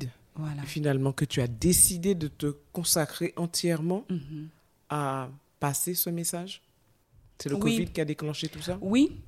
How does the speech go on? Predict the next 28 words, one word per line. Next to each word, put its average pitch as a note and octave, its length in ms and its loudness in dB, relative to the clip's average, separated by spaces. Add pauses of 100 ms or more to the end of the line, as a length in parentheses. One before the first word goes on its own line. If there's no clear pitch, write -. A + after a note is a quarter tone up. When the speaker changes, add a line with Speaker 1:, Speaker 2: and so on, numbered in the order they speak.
Speaker 1:
mais F3 160 4
tu - 140 -4
vois, G#3 160 6
parce - 240 -2
que F#3+ 320 2
on F3+ 140 -2
était E3+ 280 0
tous, - 360 -6
hein, G3+ 100 -4
dans, D#3 480 -2
dans D#3 140 -2
ce - 160 -8
confinement, D#3 800 -4
dans D3 120 -2
ce D#3 140 -2
clétage, E3+ 840 0 (320)
qui - 120 -6
pâtait D#3 260 0
qu'à E3 220 -2
fine, - 280 -4
qui - 80 -6
pâtait D3 280 0
qu'à D#3+ 160 -4
fine, D#3+ 260 -6
qui - 80 -6
pâtait D#3+ 260 0
qu'à D3 160 -4
fine. C4+ 280 -2